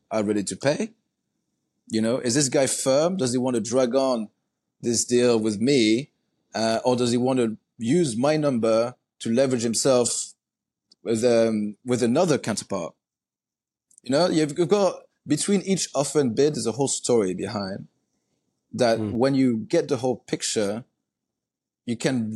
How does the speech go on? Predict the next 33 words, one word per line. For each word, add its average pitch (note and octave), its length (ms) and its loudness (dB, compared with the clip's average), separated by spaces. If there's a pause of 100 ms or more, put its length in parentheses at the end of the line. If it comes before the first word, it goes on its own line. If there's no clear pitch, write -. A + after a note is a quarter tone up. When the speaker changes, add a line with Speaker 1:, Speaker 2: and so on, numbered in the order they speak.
(200)
Speaker 1:
really B2+ 580 2 (1080)
add C3 160 0
some A2+ 200 -2
value. C3+ 300 0
You G#2+ 80 -2
can A#2+ 140 -2
see - 240 0 (280)
how C3+ 360 -2
far A#2 340 -2
down C3+ 260 -2
you B2+ 140 -4
can A2+ 60 0
drag G#2 220 -2
this G2 180 -4
guy, G2+ 380 -2 (240)
or G#2+ 80 0
you A2 80 2
can A#2+ 140 -2
see - 160 0
if - 100 -4
he's G#2 140 -2
super - 360 -2
desperate, B2+ 520 2
or A2+ 80 0
you A2+ 100 2
can A2+ 140 -2
see B2 320 4
what A2 360 2
other A#2+ 200 0
options A2 440 -4
are D2 160 -6
out F2 120 -12
there, D2 220 -10